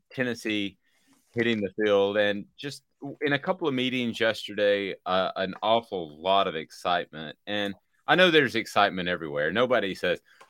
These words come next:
"Oh, we'll be lucky to win two games this year." I mean, nobody <laughs> says, nobody actually says that. Even Vanderbilt's probably predicting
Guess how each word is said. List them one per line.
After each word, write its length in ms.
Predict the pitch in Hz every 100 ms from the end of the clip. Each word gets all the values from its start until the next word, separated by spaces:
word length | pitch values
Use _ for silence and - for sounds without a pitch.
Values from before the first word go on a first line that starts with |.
| _ _
"Oh, 400 | - 127 147 107
we'll 100 | 113
be 120 | 131 117
lucky 280 | 120 117
to 60 | 113
win 220 | 117 110
two 160 | 113 120
games 320 | 120 120 87
this 200 | 78 -
year." 140 | 73 - _ -
I 100 | 139
mean, 100 | 151
nobody 360 | 180 214 202 143
<laughs> 0 |
says, 540 | - 110 - 196 - _ _ - -
nobody 460 | 143 143 165 165 139
actually 380 | 139 131 113
says 260 | 92 123 110
that. 140 | 104
Even 320 | 110 170 165 123
Vanderbilt's 500 | 131 131 104 95 -
probably 360 | - 92 87
predicting 640 | 80 87 87 - 87 78